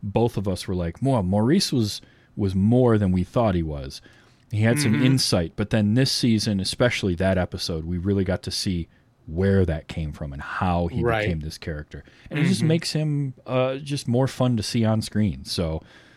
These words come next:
Speaker 2: Right.
Speaker 1: yeah, that was, that
Speaker 2: And
Speaker 1: was
Speaker 2: then,
Speaker 1: great.
Speaker 2: and then the little bit we got out of him in the finale, it's like,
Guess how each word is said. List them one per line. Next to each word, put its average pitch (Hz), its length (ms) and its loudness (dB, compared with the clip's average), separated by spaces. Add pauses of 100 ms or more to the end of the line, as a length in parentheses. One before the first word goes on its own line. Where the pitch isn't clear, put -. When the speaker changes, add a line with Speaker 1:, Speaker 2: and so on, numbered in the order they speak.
(100)
Speaker 2:
Right. 117 420 -4 (140)
Speaker 1:
yeah, 87 160 -4
that 101 180 -2
was, 107 400 -4
that - 120 2
Speaker 2:
And 170 80 2
Speaker 1:
was 170 100 0
Speaker 2:
then, 185 140 4
Speaker 1:
great. 160 400 -8
Speaker 2:
and 170 100 -2
then 185 120 0
the 180 100 2
little 175 240 2
bit 185 160 0
we 170 80 0
got 175 200 0
out 175 160 2
of 160 120 2
him 160 80 -2
in 151 80 -4
the 139 100 -2
finale, 143 500 -4
it's 117 160 -8
like, 120 280 -4